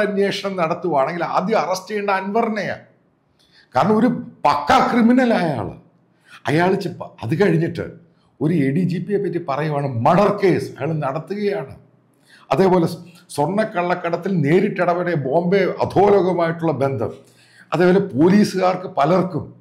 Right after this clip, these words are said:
ആ, ഇയാൾക്കോ-, ഇയാളോട് പ്രശ്നമാണ്. ഇനി ഞാൻ യഥാർത്ഥത്തിൽ ഈ പോലീസ് സേനയെ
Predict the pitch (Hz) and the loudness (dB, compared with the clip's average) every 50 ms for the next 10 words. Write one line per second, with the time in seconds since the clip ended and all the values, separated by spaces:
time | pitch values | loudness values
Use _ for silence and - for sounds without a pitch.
0 | _ _ _ _ _ _ _ _ _ _ _ _ _ _ - 120 117 104 90 - | _ _ _ _ _ _ _ _ _ _ _ _ _ _ -2 0 0 0 -2 -4
1 | 151 143 175 190 185 190 190 190 185 175 156 143 165 175 190 190 190 190 196 190 | -2 0 2 2 2 0 0 -4 -4 -2 0 2 2 4 2 2 2 0 0 0
2 | 165 165 - - - 185 156 127 113 131 175 202 214 196 175 165 156 147 143 135 | -2 -4 -4 -4 -4 -2 -2 -2 -2 -2 -2 -2 -2 0 -2 -2 -4 -4 -4 -4
3 | 131 135 139 135 127 135 131 135 156 165 165 - 175 196 220 208 214 202 - - | -2 -2 -2 -2 -4 -8 -8 -8 -8 -8 -6 -2 0 0 0 0 -2 -4 -6 -10
4 | - 147 147 147 151 143 | -8 -8 -6 -6 -6 -8